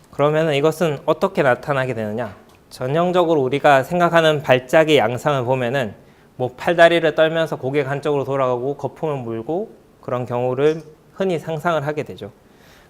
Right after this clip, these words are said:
그래서 제일, 제일 흔하게 생각하는 것은 이러한 전신 경련이겠지만은 얼굴이나 팔다리 쪽으로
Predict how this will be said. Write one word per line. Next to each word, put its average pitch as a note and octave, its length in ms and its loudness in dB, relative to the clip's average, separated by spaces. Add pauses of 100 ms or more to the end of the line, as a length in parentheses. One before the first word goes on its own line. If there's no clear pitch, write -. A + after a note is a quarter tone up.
그래서 B2 520 0 (720)
제일, C#3+ 440 2
제일 D#3 280 2
흔하게 F3+ 560 0
생각하는 E3+ 640 -4
것은 D3+ 320 -2
이러한 C3 340 0
전신 A#2+ 580 -6 (420)
경련이겠지만은 A#2 1200 -4 (920)
얼굴이나 D3 760 0
팔다리 E3 520 2
쪽으로 D#3 580 -4